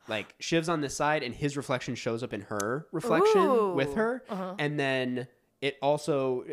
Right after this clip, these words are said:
Speaker 1: and then Shiv shows up in Tom's reflection on the other side. In both reflections,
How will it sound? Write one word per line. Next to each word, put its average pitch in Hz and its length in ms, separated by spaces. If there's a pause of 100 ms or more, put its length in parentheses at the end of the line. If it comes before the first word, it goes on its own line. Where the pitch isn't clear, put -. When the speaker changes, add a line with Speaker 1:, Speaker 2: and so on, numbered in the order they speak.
(120)
Speaker 1:
and 131 140
then 120 160
Shiv 120 260
shows 120 200
up 110 100
in 98 80
Tom's 117 340
reflection 98 320
on 98 60
the 101 80
other 117 160
side. 71 380 (420)
In 120 160
both 160 280
reflections, 113 840